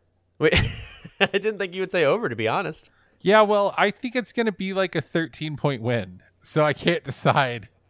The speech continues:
Speaker 1: Oof. Uh, all right. Well,
Speaker 2: You know what I mean?
Speaker 1: if that's the case, then, then paint me a picture.
Speaker 2: I think this is a game where U G A, and I'm gonna say this very quietly. Hold on. I'm gonna move my mic so you can hear me.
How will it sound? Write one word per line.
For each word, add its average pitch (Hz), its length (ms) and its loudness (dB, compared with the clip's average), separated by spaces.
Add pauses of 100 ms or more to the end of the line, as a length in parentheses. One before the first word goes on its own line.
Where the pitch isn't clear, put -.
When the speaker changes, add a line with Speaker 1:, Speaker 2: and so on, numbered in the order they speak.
(340)
Speaker 1:
Oof. 104 300 -2
Uh, 92 200 -4 (200)
all 143 80 6
right. 110 200 4
Well, 123 140 4
Speaker 2:
You 123 60 6
know 131 100 6
what 127 80 4
I 120 40 0
mean? 123 140 2
Speaker 1:
if 120 60 0
that's 135 220 2
the 117 80 -4
case, 107 320 0
then, 110 340 0
then 113 180 0
paint - 220 -2
me 120 120 0
a 117 60 4
picture. - 380 0 (1300)
Speaker 2:
I 196 80 2
think 233 120 2
this 233 140 0
is - 60 -6
a 180 80 2
game 127 560 0
where 101 600 -2
U 113 200 -8
G 117 200 -6
A, 107 380 -4 (360)
and 107 100 -4
I'm 101 120 -2
gonna 101 180 -2
say - 180 0
this 113 180 -4
very 123 180 0
quietly. 107 400 2
Hold 101 160 2
on. 92 200 -4 (220)
I'm 104 160 -2
gonna 104 160 2
move 101 240 2
my 95 260 2
mic 98 260 0
so - 120 0
you 92 60 2
can 101 120 2
hear 98 180 4
me. 90 240 -4